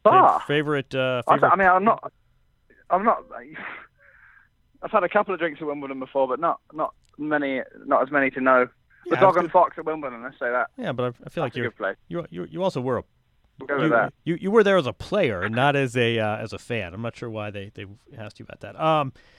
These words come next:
Speaker 2: have they named center court at North
Speaker 1: <laughs>
Speaker 2: Mo-, at North Warks Tennis Club after you yet?
Speaker 1: <laughs> I don't.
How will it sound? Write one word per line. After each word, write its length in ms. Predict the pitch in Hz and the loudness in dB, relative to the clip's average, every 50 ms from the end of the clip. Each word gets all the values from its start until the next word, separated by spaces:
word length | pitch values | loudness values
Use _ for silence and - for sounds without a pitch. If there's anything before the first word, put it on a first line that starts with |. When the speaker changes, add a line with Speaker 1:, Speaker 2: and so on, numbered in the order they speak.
| _ _ _ | _ _ _
Speaker 2:
have 140 | - 165 156 | -6 -4 -2
they 140 | 190 240 269 | -2 -2 0
named 320 | 226 208 220 226 214 180 | 0 0 0 0 -2 -4
center 320 | - - 208 214 208 208 196 | -6 -6 -4 -2 -2 -2 -4
court 400 | - - - 196 196 190 180 - - | -4 -6 -4 -2 -2 -4 -4 -8 -8
at 240 | 156 151 143 _ 147 | -8 -10 -8 _ -6
North 400 | 147 143 156 175 - - - - | -4 0 2 2 2 2 0 -4
Speaker 1:
<laughs> 20 | |
Speaker 2:
Mo-, 300 | - 160 160 156 - - _ _ _ - | -8 -6 -4 -4 -6 -6 _ _ _ -6
at 160 | 135 131 143 | -6 -4 -2
North 320 | 147 147 170 190 180 - | 0 2 2 2 0 -2
Warks 400 | 143 143 156 165 180 170 - - - | -2 0 2 2 2 2 0 -6 -6
Tennis 300 | - 160 170 170 160 - | -2 -2 0 0 -2 -4
Club 280 | - - 147 127 110 101 | -4 -2 -2 -2 -2 -2
after 260 | 110 104 95 - 117 | -4 -6 -6 -8 -8
you 140 | 104 98 95 | -10 -8 -8
yet? 280 | 95 87 - - - - | -8 -6 -6 -6 -2 2
Speaker 1:
<laughs> 40 | - | 2
I 1700 | 240 208 - 247 240 - - 240 220 - - - 220 - _ _ _ _ _ _ _ _ _ - 233 214 208 202 190 185 - _ - 151 156 | 2 4 4 2 2 2 2 2 2 2 2 0 0 0 _ _ _ _ _ _ _ _ _ -2 -2 -2 -4 -6 -10 -10 -12 _ 2 2 4
don't. 60 | 165 | 6